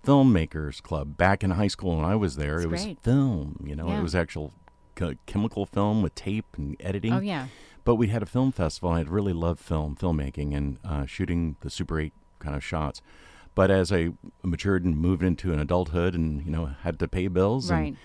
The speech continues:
Speaker 1: get that job, but I had the wonderful opportunity at the end of thirty-five years to, uh, jump into the filmmaking business in a big way by
Speaker 2: That's exciting.
Speaker 1: buying, by having an equity position in an independent film studio.
Speaker 2: That's great.
Speaker 1: When I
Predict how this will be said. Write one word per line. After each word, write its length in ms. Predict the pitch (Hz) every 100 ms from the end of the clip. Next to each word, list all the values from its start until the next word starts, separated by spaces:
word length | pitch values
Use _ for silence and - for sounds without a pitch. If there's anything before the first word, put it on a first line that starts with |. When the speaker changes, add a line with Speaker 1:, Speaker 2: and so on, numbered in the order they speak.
| -
Speaker 1:
get 120 | - -
that 160 | 82
job, 320 | 85 90 117 98
but 220 | 92 85 - - - -
I 100 | 107
had 140 | 107
the 60 | 101
wonderful 340 | 101 95 98
opportunity 640 | 90 85 87 92 92 87 85
at 100 | 78 -
the 120 | 87
end 160 | 82 82
of 80 |
thirty-five 500 | - 92 82 87 78
years 300 | 85 107 120 -
to, 360 | 95 85 85
uh, 160 | 82 82 - - - -
jump 260 | 95 98
into 180 | 107 90
the 60 | 78
filmmaking 560 | 120 143 110 78 85
business 380 | 80 85 87 -
in 60 | 80
a 40 |
big 240 | 76 85 85
way 260 | 85 107
by 200 | 101 82
Speaker 2:
That's 100 | 78
exciting. 240 | 71 95 135
Speaker 1:
buying, 460 | 165 117 80 71 -
by 100 | 85
having 260 | 98 92
an 100 | 87
equity 320 | 101 104 120 95
position 540 | - 82 92 - 87
in 60 | 78
an 220 | 76 78
independent 420 | 92 90 95 90
film 240 | - 123 147
studio. 460 | - 69 69 55 - -
Speaker 2:
That's 180 | 170 -
great. 160 | 170
Speaker 1:
When 80 | 98
I 220 | 90 82